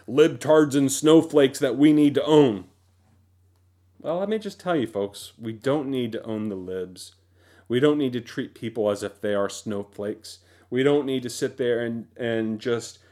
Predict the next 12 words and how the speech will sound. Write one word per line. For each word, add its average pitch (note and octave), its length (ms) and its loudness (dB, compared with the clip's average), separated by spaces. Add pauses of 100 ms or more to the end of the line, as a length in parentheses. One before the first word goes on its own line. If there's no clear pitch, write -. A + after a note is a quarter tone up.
(120)
chide D#3 360 0
at B2 160 0
people A2 400 -8
and A2 120 -8
teach - 340 -10
them, A#2 300 -6 (160)
uh, A#2+ 120 -2
treat F3+ 260 -6
them A#2 140 -4
in A2 80 -4
a G#2+ 60 -4
derogatory A#2 1080 -2